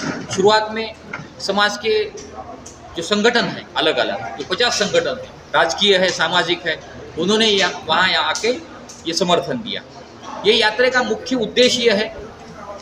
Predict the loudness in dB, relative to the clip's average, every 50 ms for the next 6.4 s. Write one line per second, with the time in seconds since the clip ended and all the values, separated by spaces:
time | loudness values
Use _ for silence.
0 | 2 4 6 6 8 6 4 4 4 2 2 4 4 4 4 2 -2 -10 -14 -16
1 | -16 -16 -16 -14 -14 -14 -14 -14 -14 -14 -2 2 4 6 6 6 6 4 2 0
2 | -4 -8 -12 -12 -12 -12 -12 -12 -14 -12 -10 -6 -6 -6 -6 -6 -8 -8 -10 -12
3 | -14 -16 -18 -18 -18 -18 -18 -16 -16 -16 -14 -16 -16 -12 0 4 4 4 4 4
4 | 4 2 4 4 4 2 4 2 2 4 4 2 0 0 0 -2 2 4 4 4
5 | 4 4 2 -2 -4 -6 -10 -14 -16 -18 -18 -20 -20 -18 -16 -16 -16 -14 -14 -4
6 | 0 4 4 4 4 4 0 -4